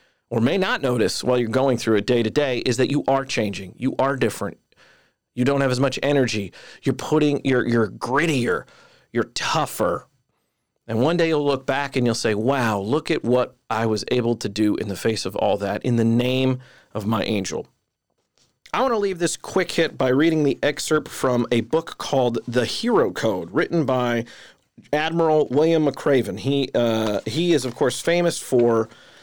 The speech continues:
um, the gentleman who made the speech on the University of Texas's campus at their graduation ceremony about making your bed and the power of making your bed. If you haven't had a chance, uh, visit YouTube and just put in,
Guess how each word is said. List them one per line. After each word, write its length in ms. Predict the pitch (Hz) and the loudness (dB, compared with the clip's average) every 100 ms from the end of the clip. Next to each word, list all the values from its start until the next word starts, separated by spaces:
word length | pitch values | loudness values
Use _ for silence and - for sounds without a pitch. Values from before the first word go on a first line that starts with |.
| - _ | -20 _
um, 240 | 113 110 104 | -4 -4 0
the 300 | 117 113 110 | 0 0 0
gentleman 340 | 107 156 160 | 0 2 2
who 100 | 135 | 2
made 180 | 139 135 | 2 0
the 60 | 117 | -2
speech 560 | - 151 151 - - - | -4 -2 -4 -4 -6 -2
on 280 | 127 120 120 | 0 2 2
the 60 | |
University 440 | 131 131 131 - 113 | 2 0 0 0 -2
of 80 | |
Texas's 640 | - 135 - 113 110 107 - | -2 -6 -4 -6 -4 -4 -4
campus 680 | - 180 175 175 175 - - | -4 -2 0 0 -2 -2 -4
at 160 | 120 117 | -2 0
their 140 | 117 | 0
graduation 640 | 104 117 113 113 143 151 | 2 0 0 2 2 0
ceremony 520 | 131 - 139 135 131 123 | -2 0 2 2 2 2
about 380 | 107 120 107 - - - | 2 0 -2 -4 -18 -8
making 460 | - 123 135 139 139 | 0 2 2 2 2
your 140 | 131 | 2
bed 380 | 117 110 95 82 - - _ | 0 0 0 -2 -10 -20 _
and 100 | 110 | -10
the 60 | 104 | -6
power 380 | - 131 123 | -2 0 2
of 100 | 110 | 0
making 320 | 104 113 110 117 | 0 0 -2 -4
your 100 | 101 | -2
bed. 260 | 101 82 | -2 -2
If 80 | 92 | -4
you 80 | 120 | -4
haven't 160 | 170 | -2
had 100 | 175 | -2
a 60 | 135 | -2
chance, 400 | - 160 131 - - - - - - - | -2 0 0 -4 -10 -18 -20 -20 -10 -4
uh, 200 | 107 110 | -2 0
visit 340 | 135 160 160 | 0 -2 0
YouTube 420 | 143 151 - 117 | 2 2 2 0
and 100 | 104 | 0
just 180 | 101 131 | -2 -2
put 200 | - 143 | 0 2
in, 220 | 127 123 | 2 2